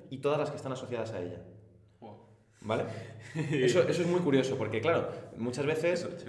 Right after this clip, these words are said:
Speaker 1: eh, y, y, y a mí mi propio ego me exige intentar arreglar a una persona en la primera sesión,
Speaker 2: Ya.
Speaker 1: ¿vale? Pero muchas veces no es posible. ¿Por qué?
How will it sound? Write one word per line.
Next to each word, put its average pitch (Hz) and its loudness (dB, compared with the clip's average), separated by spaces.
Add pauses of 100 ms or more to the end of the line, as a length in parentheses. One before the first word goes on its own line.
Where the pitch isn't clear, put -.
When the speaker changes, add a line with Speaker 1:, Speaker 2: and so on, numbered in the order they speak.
Speaker 1:
eh, - -10
y, 113 -2
y, - -4
y 113 2
a 107 2
mí 120 2
mi 147 4
propio 143 6
ego 151 6
me 143 2
exige 151 -2
intentar 127 0
arreglar 131 2
a 135 4
una 131 0
persona 127 2
en 147 2
la 117 4
primera 107 2
sesión, 143 -2 (160)
Speaker 2:
Ya. 101 -10 (220)
Speaker 1:
¿vale? 107 2
Pero 101 -2
muchas 110 -4
veces 120 -4
no 123 -2
es 123 -4
posible. 95 -8 (300)
¿Por 120 -4
qué? - -2